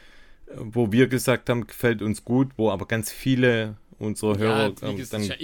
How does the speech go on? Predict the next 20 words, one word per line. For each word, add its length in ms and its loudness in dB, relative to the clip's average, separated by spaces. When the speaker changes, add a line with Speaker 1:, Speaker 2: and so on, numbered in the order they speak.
Speaker 1:
direkt 180 2
geschrieben 400 4
haben, 200 4
Speaker 2:
Geschmackssache. 280 6
Speaker 1:
boah, 60 -4
wie, 220 0
wie 120 2
könnt 220 0
ihr 40 -4
das 200 -4
gut 200 0
finden? 360 -4
Also 180 -2
ich 80 -4
finde 260 -6
eher 200 0
Speaker 2:
Ja. 140 -4
Speaker 1:
knallige 460 0
Farben 380 0
gut. 180 -2